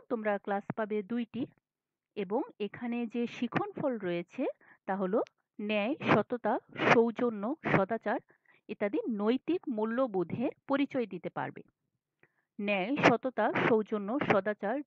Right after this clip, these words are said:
যে নৈতিক মূল্যবোধগুলো রয়েছে তার সবগুলোরই সংমিশ্রণ ঘটেছিল হযরত মুহাম্মদ সাল্লাল্লাহু আলাইহি সাল্লামের চরিত্রে। মানুষ হিসেবে তিনি কেমন ছিলেন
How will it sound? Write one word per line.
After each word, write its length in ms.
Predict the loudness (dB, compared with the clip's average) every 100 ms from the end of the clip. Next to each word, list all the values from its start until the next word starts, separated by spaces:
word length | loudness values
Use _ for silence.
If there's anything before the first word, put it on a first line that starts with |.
| -6
যে 80 | -4
নৈতিক 420 | -2 -4 -4 -8 -8
মূল্যবোধগুলো 960 | -4 -2 0 -2 -2 -6 -8 -6 -4 -2
রয়েছে 420 | -2 -2 -4 -6 -6 -10 -20 -20 -20 _ _
তার 200 | 2 2 2 0
সবগুলোরই 560 | 0 0 0 -2 -2 -4 -6 0
সংমিশ্রণ 640 | 2 2 2 -2 0 -2 -2
ঘটেছিল 480 | -4 -4 -4 -4 -2 -4 -6 -20 _ -6
হযরত 440 | -4 -2 -2 -4 -2
মুহাম্মদ 320 | -4 0 -2 2
সাল্লাল্লাহু 400 | 2 4 2 0
আলাইহি 220 | 0 0
সাল্লামের 320 | -2 0 0 _ -20 _ _
চরিত্রে। 460 | 2 2 0 -6 -20 -18 -14 -14 -14 -18 _ _ _ _
মানুষ 280 | 0 2 2 0
হিসেবে 340 | -4 -2 -2
তিনি 280 | -2 -6 -8 -6
কেমন 340 | -2 0 -2
ছিলেন 440 | -4 -8 -6 -4